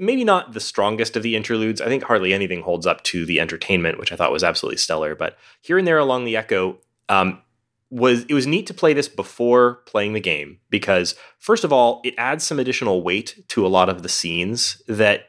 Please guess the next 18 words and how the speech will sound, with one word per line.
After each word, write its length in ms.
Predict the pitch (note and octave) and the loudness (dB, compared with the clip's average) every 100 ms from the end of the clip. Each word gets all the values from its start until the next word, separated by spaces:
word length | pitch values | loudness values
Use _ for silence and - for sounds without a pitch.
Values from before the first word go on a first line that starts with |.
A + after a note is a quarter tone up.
| - | -10
you 140 | A2+ | -6
come 160 | A2+ B2 | 0 0
across. 540 | B2 C3+ C3+ - - - - - _ - | 4 4 2 0 -8 -10 -20 -20 _ -2
For 160 | C#3 | 2
example, 640 | A#2+ A#2+ C3+ C3+ A2+ G#2 - | 2 2 0 4 4 2 -2
you 140 | A2 | -8
can 240 | A2 G2+ G#2 | -4 -2 0
listen 260 | A2+ A#2 | 0 0
in 280 | G#2+ G#2 G#2 | 0 0 -4
to 180 | - G2+ | -4 -4
the, 400 | F#2 F#2 F2+ F2 | -2 0 0 2
uh, 160 | E2+ E2+ | 0 -2
the 80 | |
telephone 460 | F2+ - F#2+ - F#2 | -4 -2 0 0 -2
hotline 640 | - G2 G2 F#2 F2+ F2 E2+ | 0 0 0 0 0 -2 -4
explaining 640 | - - - G2+ G#2 G2+ | -8 -4 2 2 2 -2
to 140 | - | -2
you 460 | F#2+ F#2 F2 F2 - | 0 0 0 -4 -6